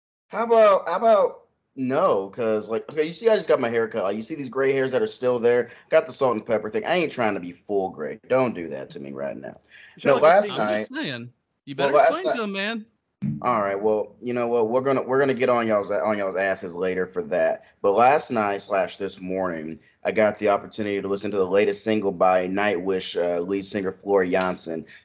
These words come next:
Speaker 1: and it is called "Storm" off of the album "Storm." It's the second single she's released.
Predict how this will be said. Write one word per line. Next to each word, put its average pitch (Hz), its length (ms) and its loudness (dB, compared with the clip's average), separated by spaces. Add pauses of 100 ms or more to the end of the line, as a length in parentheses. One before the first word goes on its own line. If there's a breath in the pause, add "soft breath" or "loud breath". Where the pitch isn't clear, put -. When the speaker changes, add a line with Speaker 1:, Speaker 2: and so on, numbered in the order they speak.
(140)
Speaker 1:
and 101 200 -2
it 127 100 4
is 143 160 8
called 107 300 0
"Storm" 90 920 -4
off 95 260 -2
of 90 180 -14
the 95 180 -2
album 90 400 0
"Storm." 90 380 -4
It's 87 100 -10
the - 60 -16
second 98 340 -4
single 87 420 -6
she's 85 240 -10
released. 78 540 -6